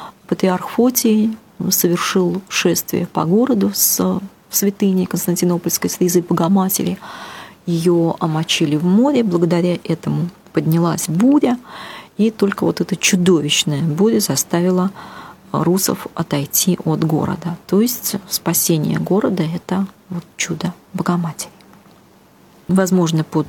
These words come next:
влиянием вот этого трагического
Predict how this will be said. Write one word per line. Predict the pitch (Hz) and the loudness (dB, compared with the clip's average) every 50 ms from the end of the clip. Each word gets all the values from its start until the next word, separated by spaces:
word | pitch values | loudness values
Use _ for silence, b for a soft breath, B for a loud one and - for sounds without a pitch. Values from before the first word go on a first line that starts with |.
| - - - - - | -6 -14 -14 -12 -8
влиянием | - - - 165 175 170 156 165 156 147 143 147 151 151 160 | -6 -4 0 2 2 2 2 2 0 0 0 -2 -2 -2 -2
вот | 165 147 147 - - - | -2 -2 -4 -4 -6 -8
этого | - - - 151 143 139 151 165 160 - - - - - | -8 -6 -6 -4 -2 -2 -4 -4 -6 -10 -14 -20 -16 -6
трагического | - 170 170 165 151 147 - - - - - - 160 - 170 | -2 -2 0 0 -2 -4 -2 -2 -2 -2 -4 -4 -6 -6 -6